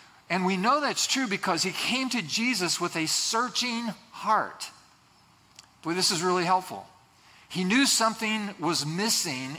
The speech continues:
in his life. He, he knew it. He realized you can't have a meaningful relationship with God or anyone else based on rules and regulations. Can't do it. You, you cannot externalize y-, your faith.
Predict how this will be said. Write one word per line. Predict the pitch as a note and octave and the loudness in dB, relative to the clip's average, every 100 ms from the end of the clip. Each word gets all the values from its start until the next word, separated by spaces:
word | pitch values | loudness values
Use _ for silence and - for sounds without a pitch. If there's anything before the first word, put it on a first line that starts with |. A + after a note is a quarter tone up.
| D#3 | -8
in | E3 | -4
his | D3 | -2
life. | E3+ F#3 F#3 - | 2 2 0 -2
He, | F#3 D#4+ - - - | -6 -8 -16 -20 -18
he | - F#3 | -6 -2
knew | F3 F#3+ C#4+ | 0 2 2
it. | C#3+ - - - _ _ _ _ _ - | 0 -4 -20 -20 _ _ _ _ _ -6
He | F#3+ F#3+ | -2 2
realized | A3 A#3 A3+ A3 | 4 4 4 0
you | |
can't | D#3 G#3 G#3 | 0 2 2
have | F#3 | 2
a | |
meaningful | F3 G3 G#3 G3 E3 | 0 -2 -2 0 0
relationship | F3 F#3 F#3+ E3+ E3+ | 2 2 0 -2 -2
with | E3 C3+ | -4 2
God | G3 A#3 G3 F#3 - - - | 4 4 2 0 -10 -18 -2
or | G3 G3+ | 2 4
anyone | G#3+ A3+ G3+ F#3 | 2 2 2 4
else | B3 G#3 - | 4 2 0
based | C#3 G3+ G3 G#3 | 0 0 2 4
on | F#3+ F3+ E3+ | 4 4 2
rules | G#3+ C4+ B3+ C#3+ D#3 G3+ - - - - - - | 2 2 2 2 2 0 -2 -8 -16 -20 -8 0
and | F#3+ G3 F#3+ - | 2 2 -2 -4
regulations. | D#3 F#3 G3+ A#3+ C#4 - G#2+ - - - _ _ | 0 2 4 4 4 -2 -4 -10 -18 -20 _ _
Can't | - G#3+ | -2 0
do | G#3+ D4+ | 4 4
it. | F3+ - - - _ - - - | 2 -2 -20 -20 _ -20 -12 -4
You, | F3 F3+ | -4 -2
you | F3+ | -4
cannot | G3 - G#3+ C4 C4+ F#3+ F3+ | -2 -2 2 4 4 2 0
externalize | - - - A#3 C4 C4+ G#3 F3+ F3+ D#3 | 0 0 2 4 6 6 6 4 4 -2
y-, | F#3 - | -6 -2
your | E3+ E3 | 2 2
faith. | - G#3+ A3+ B2 F#2+ - | 2 0 0 0 -6 -14